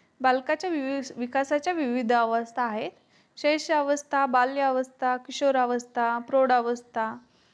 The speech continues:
कोणता वय म्हणजे झिरो ते, अ, पाच वर्ष कोणती अवस्था आहे किंवा झिरो ते एक वर्ष कोणती अवस्था आहे तिथे सांगितले गेलेले आहे. तो पाहू शकता व्हिडिओ, उपयोगी आहे. थंडाईकची उत्पत्ती बनवलेल्या आहेत.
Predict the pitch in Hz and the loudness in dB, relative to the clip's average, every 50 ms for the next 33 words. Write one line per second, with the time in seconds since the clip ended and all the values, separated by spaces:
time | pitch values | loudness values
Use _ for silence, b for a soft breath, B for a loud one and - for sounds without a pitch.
0 | b b _ - 339 359 381 381 415 403 392 370 330 285 247 220 - - - 254 | b b _ 0 0 0 0 2 2 2 2 4 4 2 2 2 0 -4 -8 -12
1 | 226 240 247 247 247 277 302 277 277 294 277 254 285 294 302 294 - 311 320 320 | -10 -6 -4 -2 0 0 -2 -2 -2 -2 0 2 2 2 2 2 -2 -4 -2 -2
2 | 330 349 370 - - b b b b b b b b b b b b b b b | -2 -4 -6 -10 -18 b b b b b b b b b b b b b b b
3 | _ - 240 240 240 - _ _ _ _ _ _ _ - 320 330 330 330 320 285 | _ -6 -6 -6 -6 -8 _ _ _ _ _ _ _ 2 4 4 4 2 0 0
4 | 262 233 240 - 240 240 - 330 359 370 - 359 349 320 294 269 254 254 254 - | 0 0 0 -4 -6 -2 0 0 0 0 0 2 2 4 4 4 2 0 -2 -4
5 | - 254 240 233 233 233 - - 285 302 320 302 302 311 302 302 320 320 320 359 | -2 0 0 0 0 -2 -6 -6 0 0 0 0 0 -2 0 0 0 -2 -2 -2
6 | - 339 339 330 330 - 302 269 254 262 294 - 349 370 359 359 349 302 269 247 | -2 0 -2 -2 0 2 2 2 2 0 -2 -4 -2 -2 -2 0 2 2 2 2
7 | 240 240 233 - - - 233 233 277 339 349 _ _ - 262 247 - - - 277 | 2 -2 -4 -4 -6 -4 -2 -2 -2 -4 -8 _ _ -10 -10 -10 -8 -2 -2 -2
8 | 233 226 247 233 254 262 254 269 262 262 262 254 254 277 330 370 - - 285 277 | 0 0 -4 -2 -2 -2 0 0 -2 -2 -2 -2 0 -2 -2 -2 -4 -2 -2 -2
9 | 277 285 269 254 254 262 - 285 269 - 277 277 269 277 262 302 330 320 285 240 | 2 2 2 2 2 -2 -4 -8 -6 -2 -2 -2 0 0 -2 -2 -4 -4 -6 -8
10 | - 254 247 247 247 247 277 269 269 262 262 277 302 349 - _ b b b b | -4 0 0 0 0 2 0 2 2 2 0 -4 -8 -8 -10 _ b b b b
11 | b b b b b b - 269 247 254 254 262 262 262 262 - 302 269 254 240 | b b b b b b 0 0 0 2 2 2 2 2 -2 -4 -6 -6 -6 -6
12 | - _ _ - 269 262 262 - 277 277 285 294 285 277 277 277 269 269 269 269 | -10 _ _ -4 -4 -4 -4 -4 -4 -2 0 0 0 0 0 0 2 2 0 2
13 | 269 269 269 269 277 277 277 330 | 2 2 2 0 0 -2 -4 -4